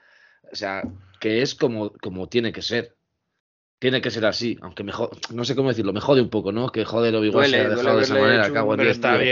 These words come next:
Speaker 2: decrépito.
Speaker 3: además, al principio de la serie, para que luego vuelva a entrenar y tal, puedes meter ahí la escena de
Speaker 2: Yo,
Speaker 3: Rocky entrenando.
Speaker 2: yo no le veo entrenando, ¿eh?
Speaker 3: No, pero bueno, que vuelva a conectar ya más con la
Speaker 2: Sí,
Speaker 3: fuerza, tal,
Speaker 2: le veo
Speaker 3: vuelva al código
Speaker 2: con
Speaker 3: Jedi, que lo ha abandonado
Speaker 2: Exacto.
Speaker 3: del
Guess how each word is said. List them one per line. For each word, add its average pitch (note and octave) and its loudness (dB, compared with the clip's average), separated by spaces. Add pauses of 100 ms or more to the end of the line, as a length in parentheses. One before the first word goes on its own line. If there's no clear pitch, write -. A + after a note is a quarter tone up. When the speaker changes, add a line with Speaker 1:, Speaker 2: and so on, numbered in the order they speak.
Speaker 2:
decrépito. B2+ 0 (200)
Speaker 3:
además, C3 0
al B2+ -4
principio C3 -4
de B2+ 4
la B2 4
serie, B2+ -6
para B2+ -6
que B2 -6
luego B2 -4
vuelva A#2+ -2
a A#2 2
entrenar A#2+ -4
y A#2+ -10
tal, C3 -10
puedes A#2+ -14
meter A#2+ -6
ahí B2 -6 (720)
la B2 0
escena B2+ 2
de A#2+ 4
Speaker 2:
Yo, - 6
Speaker 3:
Rocky B2+ 2
entrenando. B2 0
Speaker 2:
yo C3 2
no E3+ 0
le D3+ 2
veo D3 2
entrenando, A2+ -6
¿eh? E3+ -10 (440)
Speaker 3:
No, C#3+ 2
pero B2+ 2
bueno, D3+ 2
que B2+ -2
vuelva D3 2
a - 0
conectar B2+ 0
ya B2 2
más A#2+ -4
con A#2+ -4
la A#2 0
Speaker 2:
Sí, - -6
Speaker 3:
fuerza, C#3+ 4
tal, C#3+ 6
Speaker 2:
le C3 6
veo D3+ 8
Speaker 3:
vuelva F3 6 (440)
al C3+ -4
código C3 2
Speaker 2:
con A#2+ 6
Speaker 3:
Jedi, C#3 2
que - -4
lo A#2 0
ha B2 0
abandonado B2 0
Speaker 2:
Exacto. A2+ -2
Speaker 3:
del A2+ -6